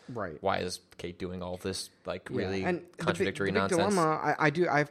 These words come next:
Speaker 1: I mean, the big, the big hanging thread, I think, from that whole story is, like, now there's a bunch of guns and ammo on the island, and that's gonna really change the power dynamic of, of Jack's, the one with the key in the case.
Speaker 2: Yeah.
Speaker 1: Um, and also,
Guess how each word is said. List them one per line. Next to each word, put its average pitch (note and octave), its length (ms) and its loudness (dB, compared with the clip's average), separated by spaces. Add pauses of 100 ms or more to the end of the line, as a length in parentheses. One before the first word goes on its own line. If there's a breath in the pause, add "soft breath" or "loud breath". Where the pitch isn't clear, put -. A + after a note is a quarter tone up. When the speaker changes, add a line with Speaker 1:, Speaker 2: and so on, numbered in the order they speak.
(140)
Speaker 1:
I C#3+ 60 2
mean, C3+ 180 6
the B2+ 60 4
big, C#3 300 2
the C#3+ 60 4
big D#3 360 4
hanging C3+ 560 0
thread, A#2+ 340 2
I A2+ 80 2
think, A2 240 -4
from A#2 200 -4
that G2+ 160 -2
whole C3 280 0
story G#2+ 560 -4
is, G2+ 160 -2
like, G2+ 160 -4
now G#2+ 220 6
there's G2+ 160 2
a - 20 -6
bunch G2+ 180 0
of F2+ 120 -6
guns F#2+ 260 -2
and F#2 80 -4
ammo F2+ 240 -4
on F2 160 -4
the F#2 100 -4
island, F#2 360 -2
and G#2 100 -2
that's G2+ 220 -4
gonna G2 200 -4
really G2 280 -2
change F#2+ 320 -6
the - 80 -12
power F#2+ 280 -4
dynamic F#2 640 -6
of, F#2 340 -8
of F#2 380 -6
Jack's, - 520 -4 (100)
the F#2+ 80 -6
one F#2 160 -2
with F#2 160 -8
the F2+ 60 -10
key G2 260 -6
in F2+ 60 -4
the F2+ 60 -8
case. - 460 -6 (160)
Speaker 2:
Yeah. G#2 140 0 (200 loud breath)
Speaker 1:
Um, F#2 280 -4 (280 loud breath)
and E3 140 6
also, C3 540 8